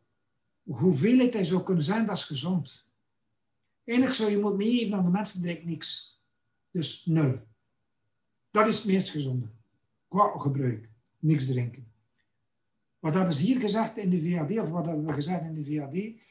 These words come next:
Laten we zeggen van, dat het tien consumpties is,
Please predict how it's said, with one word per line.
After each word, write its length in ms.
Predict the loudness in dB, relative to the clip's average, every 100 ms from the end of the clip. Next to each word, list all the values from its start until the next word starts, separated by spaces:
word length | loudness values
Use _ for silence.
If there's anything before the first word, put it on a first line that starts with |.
| _ _
Laten 300 | -2 0 0
we 60 | -2
zeggen 440 | -2 0 -2 -4 -4
van, 340 | -2 -2 -4 -14 _ _ _
dat 340 | -6 -6 -8 -12
het 180 | -12 -12 _ -10 -2
tien 240 | 0 0
consumpties 600 | 0 0 0 -4 -6 -6
is, 500 | -6 -6 -8 -12 -18